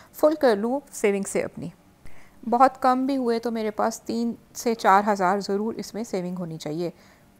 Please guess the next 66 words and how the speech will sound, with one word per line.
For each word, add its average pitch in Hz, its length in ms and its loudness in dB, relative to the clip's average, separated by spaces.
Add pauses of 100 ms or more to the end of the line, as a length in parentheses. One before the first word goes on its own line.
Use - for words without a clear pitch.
(1900)
अ, 254 160 2
तो 262 120 0
इस 294 160 -2
तरीके 277 300 0
से 269 140 -2
जो 247 80 -2
है 240 100 0
ना, 254 100 0
बहुत 240 300 0
अच्छे 247 240 -2
तरीके 226 360 -4
से 226 140 -2
जो 214 80 -4
है 214 100 -2
घर 214 160 -2
का 208 180 -2
बजट 190 320 -2
मैनेज 180 260 -4
कर 226 140 -2
सकते 220 300 -6
हैं, 226 80 -6
क्योंकि 226 180 -6
इकट्ठे 226 300 -4
पैसे 240 280 -2
रखते 226 260 -6
हैं 226 100 -6
तो 226 80 -4
आपको 214 200 -6
समझ 226 320 -6
ही 240 60 -2
नहीं 226 140 -6
आता 196 200 -8
कि 214 140 -10
आपके 185 320 -8
पैसे 196 260 -8
किधर 202 260 -6
जा 180 220 -2
रहे 175 100 -6
हैं 190 80 -6
और 175 200 -8
कहाँ 196 240 -6
पे 180 60 -2
लग 151 200 -4
रहे 139 120 -12
हैं। 131 80 -12 (360)
तो 302 180 -12
इस 262 120 -6
तरीके 302 260 2
से 311 120 0
आप 269 140 8
बहुत 247 300 4
अच्छे 277 240 -2
तरीके 247 320 0
से 247 140 -2
घर 226 160 -2
को 220 180 -2
चला 190 300 0
सकते 214 300 -8
हैं, 220 80 -2
फन 226 220 -2
फन 233 160 -6
में 226 120 -4
चलाएँगे, 196 440 -4
रिलैक्स 196 380 -2
होके 214 160 -4
चलाएँगे। 196 300 -6